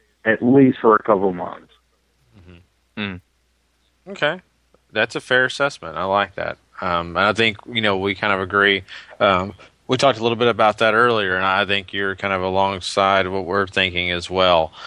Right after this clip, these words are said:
Speaker 2: Um, the Shield is just working right now. It's working too well, and people like it. And it's just, it's gotta, it's gotta take a little time <clears throat> before they do that breakup. Um,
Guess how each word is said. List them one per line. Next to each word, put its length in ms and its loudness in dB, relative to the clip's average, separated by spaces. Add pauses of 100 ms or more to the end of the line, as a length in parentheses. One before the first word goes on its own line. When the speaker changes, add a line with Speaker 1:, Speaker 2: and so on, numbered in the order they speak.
(240)
Speaker 2:
Um, 240 2
the 100 -2
Shield 360 2
is 100 -2
just 260 -4
working 380 0
right 200 2
now. 220 0
It's 140 -8
working 360 -2
too 260 -4
well, 380 4
and 120 -6
people 320 -2
like 320 2
it. 160 0
And 160 -6
it's 220 -4
just, 340 -2
it's 240 -4
gotta, 320 0 (680)
it's 140 0
gotta 240 2
take 220 0
a 40 -6
little 260 -4
time 580 -2 (180)
<clears throat> 200 -20
before 360 -2
they 140 2
do 280 -4
that 220 0
breakup. 640 0
Um, 560 -4